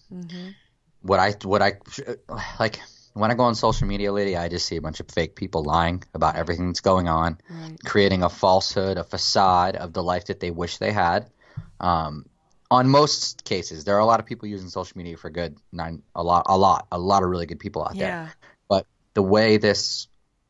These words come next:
Speaker 2: the collective of the internet works is, think about it, Facebook, Google, Twitter.
Speaker 1: Mm-hmm.
Speaker 2: It's a hive mi-, it's a hive mind for our thoughts.
Speaker 1: Right.
Speaker 2: Correct? So it's developing this understanding of who we are, how we feel.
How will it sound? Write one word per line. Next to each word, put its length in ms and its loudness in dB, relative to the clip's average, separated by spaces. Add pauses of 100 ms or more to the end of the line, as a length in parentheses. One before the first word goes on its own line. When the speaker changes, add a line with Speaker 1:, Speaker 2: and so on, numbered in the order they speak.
(540)
Speaker 2:
the 60 2
collective 520 2
of 120 0
the 100 -4
internet 300 -8
works 580 -6
is, 420 -8
think 140 -6
about 220 -2
it, 60 -8
Facebook, 420 -2
Google, 380 -2 (160)
Twitter. 360 2 (120)
Speaker 1:
Mm-hmm. 300 -12
Speaker 2:
It's 120 0
a 20 0
hive 320 2
mi-, 220 4
it's 120 -8
a 40 -2
hive 320 2
mind 320 0
for 140 -4
our 100 -2
thoughts. 500 -8 (180)
Speaker 1:
Right. 280 -14
Speaker 2:
Correct? 380 -6
So 260 -10
it's 120 -10
developing 540 0
this 180 -2
understanding 540 0
of 80 -2
who 160 0
we 160 2
are, 340 4 (360)
how 180 2
we 140 0
feel. 440 -4